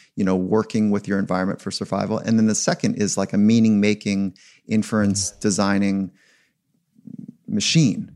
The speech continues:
Speaker 1: right? To make sense that what, what we understand, or what I understand about the non-conscious, is more aligned to habits.
Speaker 2: Mm.
Speaker 1: And so we go from something that takes, uh, a lot of resources into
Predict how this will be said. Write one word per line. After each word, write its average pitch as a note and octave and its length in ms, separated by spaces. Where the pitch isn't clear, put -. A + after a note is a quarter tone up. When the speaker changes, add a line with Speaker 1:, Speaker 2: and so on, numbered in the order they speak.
Speaker 1:
right? G#2 200
To - 80
make A2+ 260
sense - 560
that A2+ 320
what, - 520
what B2 240
we A#2+ 160
understand, B2 800
or A#2+ 100
what A#2 120
I C3+ 160
understand G2+ 440
about G2 160
the F2+ 60
non-conscious, F#2+ 720
is F#2+ 420
more A2 300
aligned G2 420
to - 120
habits. - 540
Speaker 2:
Mm. A#2 200
Speaker 1:
And G#2+ 220
so G2+ 560
we A2 120
go A2 200
from G#2+ 200
something G#2 400
that F#2+ 180
takes, - 320
uh, F#2+ 160
a A2 80
lot G#2 200
of B2+ 120
resources D3 680
into G2+ 840